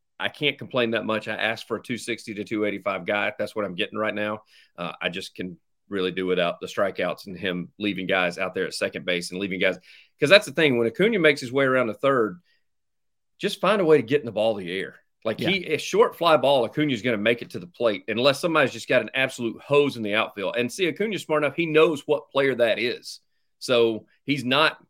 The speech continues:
Speaker 1: he, we've seen it already this year. He hasn't tested some arms, but then others, he doesn't think twice about it. He knows that, number one, they can't get it there. And if they do, their, you know, the percentages being on target are just not that great. So he doesn't worry about it. So,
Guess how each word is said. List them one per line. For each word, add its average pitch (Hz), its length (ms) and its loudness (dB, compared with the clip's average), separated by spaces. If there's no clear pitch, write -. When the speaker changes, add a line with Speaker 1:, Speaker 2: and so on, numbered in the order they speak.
Speaker 1:
he, 139 220 -4
we've 135 220 0
seen 175 200 -2
it 143 80 2
already 127 380 4
this 107 240 -8
year. 107 120 -6
He 123 120 0
hasn't 135 320 0
tested 147 340 -4
some 160 240 -4
arms, 104 340 -4
but 113 140 -8
then 117 140 0
others, 131 360 0
he 147 160 -4
doesn't 131 320 2
think 127 220 -6
twice 131 320 -2
about 85 260 -10
it. - 80 -16
He 127 120 -8
knows 120 480 -2
that, - 140 -6
number 131 180 0
one, 120 240 2
they 117 120 0
can't 120 240 -4
get 120 120 -2
it - 80 -14
there. 120 120 -4
And 113 80 -4
if - 80 -12
they 104 80 -6
do, 117 240 0
their, 104 320 -4
you 131 120 -8
know, 95 100 -8
the 95 120 -12
percentages 113 520 -6
being 104 180 -6
on 95 100 -14
target 127 320 -2
are 120 40 -8
just 110 160 -10
not 113 180 -2
that 107 120 -2
great. 107 300 -4
So - 100 -8
he 98 100 -4
doesn't 98 180 -6
worry 113 220 0
about 80 200 -10
it. - 100 -16
So, 95 280 -4